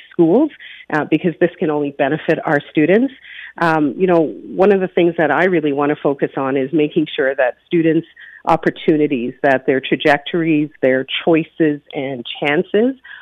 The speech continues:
are much improved by having attended a school in H W D S B. So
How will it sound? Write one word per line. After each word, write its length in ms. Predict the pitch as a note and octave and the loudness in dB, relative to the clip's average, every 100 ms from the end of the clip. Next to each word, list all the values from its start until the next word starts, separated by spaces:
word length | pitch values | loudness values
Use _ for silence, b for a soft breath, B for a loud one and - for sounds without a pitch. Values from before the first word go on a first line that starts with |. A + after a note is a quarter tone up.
| B | B
are 100 | D#3 | 0
much 280 | D#3+ D#3+ D#3+ | 2 0 -2
improved 640 | E3+ D#3 - E3+ G3 A3+ - | -4 -4 -2 0 0 -2 -4
by 120 | D#3+ D3 | -2 0
having 460 | D3 C#3 D3 C#3+ C#3 - | -2 -2 0 0 -2 -4
attended 640 | D3+ - D#3 E3 D3+ A#2 B B B - | -10 -4 -2 2 2 -2 B B B -20
a 60 | - - | -20 -4
school 320 | F#3 E3 D#3+ | 2 4 4
in 240 | E3+ D#3+ | 2 0
H 240 | D#3 D3+ - | 0 -4 -2
W 260 | D3+ C#3+ C#3+ | -4 -2 -6
D 180 | C#3+ C3+ | -2 0
S 120 | C#3 - | -2 -4
B. 280 | C#3 B2 A#2+ - | -2 -2 -4 2
So 220 | C#3 C3+ | 2 2